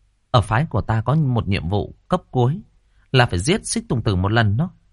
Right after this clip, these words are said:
Gia Tử, vậy thì chẳng phải là giết sư phụ của ngươi sao?" "Ờ,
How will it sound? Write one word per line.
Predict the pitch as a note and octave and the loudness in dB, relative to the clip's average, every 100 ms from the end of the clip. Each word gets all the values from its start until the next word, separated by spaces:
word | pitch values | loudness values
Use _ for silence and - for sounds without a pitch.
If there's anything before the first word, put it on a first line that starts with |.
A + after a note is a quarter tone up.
| _ | _
Gia | A#2+ C#3+ C3 | -2 0 2
Tử, | B2 D2 - - _ - - | 0 -2 -6 -20 _ -20 -2
vậy | - | 0
thì | B2+ B2 | 2 2
chẳng | A#2+ | 2
phải | A#2+ | 4
là | F#2+ | 2
giết | G#2+ A3 - | 2 0 0
sư | F3 | 0
phụ | D#3 D#3 - | 2 0 0
của | G#2+ | 2
ngươi | C#3 | 2
sao?" | C3+ D3+ D3 E3 - - _ _ _ - | 0 -2 0 -2 -6 -20 _ _ _ -4
"Ờ, | - C2+ C2+ | -2 -2 -2